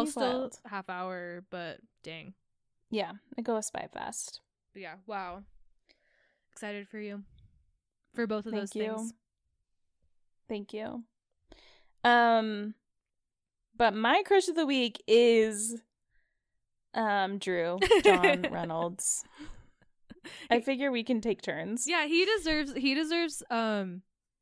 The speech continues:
Speaker 2: double crush for this season of
Speaker 1: Yeah,
Speaker 2: Search
Speaker 1: he
Speaker 2: Party.
Speaker 1: was, I think he was, I feel like it's pretty hard to outshine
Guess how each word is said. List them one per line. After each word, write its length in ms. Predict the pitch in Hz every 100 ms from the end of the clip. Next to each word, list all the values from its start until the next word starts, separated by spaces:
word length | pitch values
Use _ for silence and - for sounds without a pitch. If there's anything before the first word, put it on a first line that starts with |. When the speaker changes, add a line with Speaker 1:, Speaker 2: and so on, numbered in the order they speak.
| 214
Speaker 2:
double 320 | 220 202 202
crush 520 | - 196 180 - - _ _ _ _ _ _ _ _ _ _ _ _ _ _
for 140 | 196
this 180 | 180 180
season 380 | - 175 170 165
of 60 | 269
Speaker 1:
Yeah, 120 | 339
Speaker 2:
Search 100 | -
Speaker 1:
he 80 | 254
Speaker 2:
Party. 140 | 269
Speaker 1:
was, 200 | 349 - - - _ -
I 120 | 302
think 260 | - 359
he 100 | - 508 480
was, 100 | - _ _ _ _ _ _
I 120 | 330 359
feel 220 | - 453 539
like 120 | 571 554
it's 120 | -
pretty 360 | - 294 311 403
hard 360 | - 202 226
to 140 | - 202
outshine 680 | 196 - 185 180 180 190